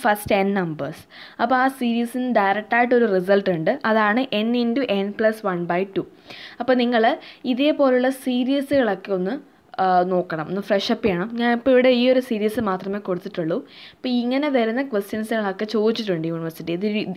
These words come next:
ഇതും ഒരു യൂണിവേഴ്സിറ്റി ക്വസ്റ്റ്യൻ ആണ്. അപ്പോൾ നിങ്ങൾ ആ സീരീസുകളൊക്കെ ഒന്ന് ഫ്രഷ് അപ്പ് ചെയ്യുക. അപ്പോൾ നമുക്ക് ഡയറക്റ്റായിട്ട് റിസൾട്ട് എഴുതുക. ക്യാൻസൽ ചെയ്ത്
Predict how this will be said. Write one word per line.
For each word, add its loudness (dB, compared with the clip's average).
ഇതും 6
ഒരു 4
യൂണിവേഴ്സിറ്റി -4
ക്വസ്റ്റ്യൻ -6
ആണ്. -8
അപ്പോൾ -8
നിങ്ങൾ -6
ആ -2
സീരീസുകളൊക്കെ -4
ഒന്ന് -6
ഫ്രഷ് 0
അപ്പ് -8
ചെയ്യുക. -8
അപ്പോൾ 2
നമുക്ക് 4
ഡയറക്റ്റായിട്ട് 2
റിസൾട്ട് 0
എഴുതുക. 2
ക്യാൻസൽ 0
ചെയ്ത് 2